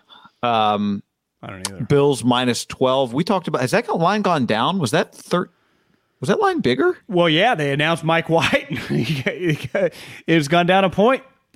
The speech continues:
Speaker 1: Mm.
Speaker 2: Mike White gets, if, if it was Zach Wilson, I would imagine it, 'cause it was at thirteen when we discussed it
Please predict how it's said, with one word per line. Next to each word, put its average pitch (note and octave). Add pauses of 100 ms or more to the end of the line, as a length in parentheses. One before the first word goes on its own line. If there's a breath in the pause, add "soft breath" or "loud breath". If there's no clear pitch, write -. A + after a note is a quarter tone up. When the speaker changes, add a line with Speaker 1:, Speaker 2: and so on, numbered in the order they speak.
(840)
Speaker 1:
Mm. A#2+
Speaker 2:
Mike A#3
White G#3+
gets, F3+
if, F3
if F3+
it A3
was B3
Zach F#3
Wilson, F#3
I C#3+
would D3+
imagine C3+
it, C3+
'cause C3
it C3+
was A#2
at A2+
thirteen C3+
when B2
we A#2+
discussed A#2
it -